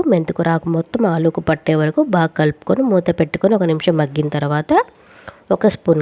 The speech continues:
కారం, అర స్పూను జీలకర్ర ధనియాల పొడి కూడా వేసుకొని మరొక నిమిషం బాగా కలుపుకోవాలి.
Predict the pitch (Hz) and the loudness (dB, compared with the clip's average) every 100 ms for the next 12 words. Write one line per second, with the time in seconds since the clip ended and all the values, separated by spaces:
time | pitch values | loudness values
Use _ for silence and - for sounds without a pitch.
0 | - 147 147 262 453 - _ _ _ _ | 0 2 4 2 2 -6 _ _ _ _
1 | - _ _ - 196 202 185 - 165 233 | -20 _ _ -2 2 2 0 -2 0 2
2 | 453 - _ - _ 165 175 160 180 196 | 0 -4 _ -20 _ 2 4 4 4 4
3 | 151 151 151 151 151 147 151 147 147 147 | 4 2 0 0 -2 0 0 0 0 -2
4 | - - 170 277 466 - 185 190 233 202 | -6 -2 2 4 2 -4 0 4 4 2
5 | 165 151 - 208 165 156 240 - 147 - | 2 0 0 0 2 0 0 0 -2 -4
6 | - 151 147 147 147 | -2 0 0 0 -2